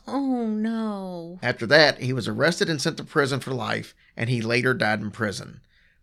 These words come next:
Speaker 2: They said they wanted to keep it a secret so that I didn't know my dad was a psychopathic murderer who wanted to try and kill me.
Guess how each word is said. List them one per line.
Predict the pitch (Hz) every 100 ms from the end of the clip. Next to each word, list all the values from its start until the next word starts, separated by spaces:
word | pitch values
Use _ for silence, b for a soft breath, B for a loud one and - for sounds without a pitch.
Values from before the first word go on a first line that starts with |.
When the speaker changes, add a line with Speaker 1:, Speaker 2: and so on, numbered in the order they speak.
| _
Speaker 2:
They | 120
said | - 139
they | 143
wanted | 135 147 139
to | 120
keep | - 139 165
it | 160 -
a | 151
secret | - 175 165 165 B B
so | - 113
that | 107
I | 98
didn't | 123 127
know | 135 131
my | 123
dad | 117 123
was | 120
a | 110
psychopathic | - 143 - - 143 123 117 -
murderer | 131 151 113 110 123 - _ _ _ _ _ _ -
who | 120
wanted | 110 120 117
to | 127
try | - 117
and | 117
kill | - 123
me. | 104 87